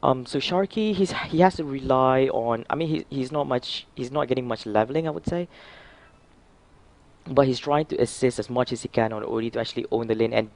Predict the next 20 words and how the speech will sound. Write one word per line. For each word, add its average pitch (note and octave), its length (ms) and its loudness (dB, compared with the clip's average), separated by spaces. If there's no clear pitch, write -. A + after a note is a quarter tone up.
he - 80 -10
has B2 220 -2
to - 100 -12
resolve A2 420 -4
with - 140 -10
pushing A#2 340 -6
D A2 200 -6
K A2 260 2
off B2+ 220 2
the - 80 -6
lane A2 320 2
when G#2+ 160 -2
he A#2 100 -2
can G#2+ 180 0
actually A2 220 -4
survive G#2+ 280 -4
in - 120 -4
terms - 180 -8
of G#2 80 -4
damage. G#2+ 400 -2